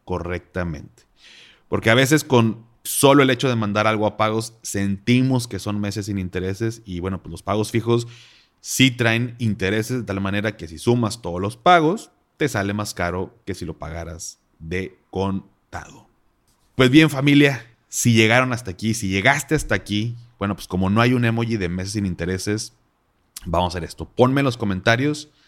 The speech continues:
el mes en el que cumples años. Nada más para saber que llegaste hasta aquí. Vamos a ver cuántos somos de mayo, del glorioso mes de mayo. Ponlo en el post de hoy lunes que está en la cuenta de Instagram de arroba finanzas y café.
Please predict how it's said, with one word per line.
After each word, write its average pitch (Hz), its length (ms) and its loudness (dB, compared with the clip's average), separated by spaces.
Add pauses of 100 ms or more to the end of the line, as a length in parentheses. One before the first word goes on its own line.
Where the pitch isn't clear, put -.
(500)
el 107 240 4
mes 120 680 0 (400)
en 104 140 0
el 98 80 0
que 90 100 -2
cumples 101 380 -2
años. - 440 -16 (320)
Nada 82 280 -6
más 110 200 0
para 104 540 -2 (320)
saber 98 360 -2
que 101 100 -2
llegaste 95 600 -4
hasta 87 200 -8
aquí. 147 400 -4
Vamos 95 240 -2
a 101 40 0
ver 101 120 0
cuántos 101 280 -4
somos 104 200 -2
de 98 80 2
mayo, 110 460 0
del 87 420 -6
glorioso 98 580 0
mes 95 180 0
de 98 80 0
mayo. 95 340 -4 (920)
Ponlo 120 300 6
en 120 80 4
el 107 140 4
post 120 400 4
de 104 240 0
hoy 110 140 6
lunes 123 380 6
que - 80 -8
está 104 160 -4
en 104 60 -2
la 101 80 -2
cuenta 104 280 -2
de 95 120 0
Instagram 117 480 2
de 95 80 -2
arroba 95 260 -2
finanzas 92 400 -8
y 87 60 -12
café. 113 400 -4